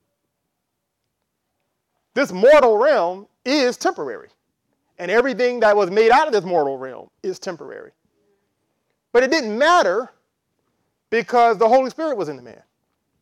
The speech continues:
And God had set it up so that he could regenerate himself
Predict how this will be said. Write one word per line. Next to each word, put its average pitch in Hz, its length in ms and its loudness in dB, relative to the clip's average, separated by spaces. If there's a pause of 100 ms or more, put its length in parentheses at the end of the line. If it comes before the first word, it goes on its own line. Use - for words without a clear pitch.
(520)
And 180 200 -8
God 277 280 4
had 226 180 -6
set 294 380 0
it 269 80 2
up 254 300 0 (580)
so 240 140 -12
that 214 180 2
he 226 80 -6
could 208 200 -10
regenerate 202 640 -4
himself 147 560 -14